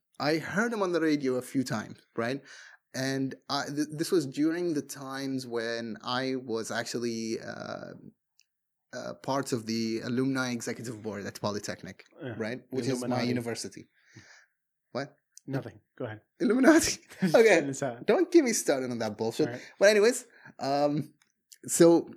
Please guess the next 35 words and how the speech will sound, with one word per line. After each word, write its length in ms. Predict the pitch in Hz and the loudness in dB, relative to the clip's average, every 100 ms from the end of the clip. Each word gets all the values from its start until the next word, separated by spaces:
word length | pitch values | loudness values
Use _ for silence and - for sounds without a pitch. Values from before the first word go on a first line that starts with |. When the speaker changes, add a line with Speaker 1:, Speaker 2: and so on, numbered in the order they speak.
| - | -4
Speaker 1:
uh, 120 | 143 139 | 0 8
I 120 | 214 | 8
get 200 | 240 240 | 8 2
the 120 | 196 | 2
invite, 400 | 160 123 104 - - | 2 0 -4 -8 -8
right, 200 | 110 120 | -6 -2
to 100 | 131 | -2
this, 440 | 131 131 - - - | 0 0 -2 -2 -4
uh, 240 | 120 113 131 | -2 -2 -2
event 400 | 123 127 127 120 | -2 -2 -2 -2
that 140 | 117 | -2
is 280 | 113 110 - | 0 -2 -6
being 520 | 113 127 135 135 139 | -4 -2 -2 -2 -4
organized 640 | - 135 135 135 139 135 117 | -4 -2 -2 -4 -4 -6 -6
and, 140 | 110 110 - 107 | -8 -12 -14 -10
uh, 600 | 110 113 117 120 117 - - | -6 -6 -4 -4 -4 -6 -6
completely 680 | 117 110 - 147 147 139 135 131 _ | -6 -6 -2 -2 0 0 -2 -4 _
by, 260 | 107 104 101 101 98 - | -6 -4 -2 -4 -4 -8
uh, 300 | 113 95 98 | -10 -8 -8
the 120 | 120 | -8
marketing 480 | 117 120 135 139 127 | -6 -6 -6 -8 -8
department. 500 | 104 98 104 123 - - - - - - - _ _ _ _ | -6 -6 -6 -6 -8 -12 -20 -18 -20 -20 -20 _ _ _ _
I 140 | 110 123 | -4 0
know 120 | 170 | 4
what 140 | 214 | 4
you 60 | 226 | 2
wanna 160 | 226 254 | 0 2
say. 360 | 185 156 170 - _ _ | 2 2 2 -6 _ _
Don't 180 | 120 135 | -2 0
say 200 | 170 165 | 4 4
shit. 340 | - - 156 - - _ _ - | 6 6 4 2 -16 _ _ -4
<laughs> 220 | - - | 2 10
Okay? 500 | 220 - - - 349 - - - - - - | 10 10 6 6 6 4 -8 -10 -10 -12 4
Anyways, 580 | 214 254 220 175 - - _ _ _ | 6 8 8 8 4 -8 _ _ _
um, 600 | 143 135 135 135 139 131 | -4 -2 0 -2 -2 -4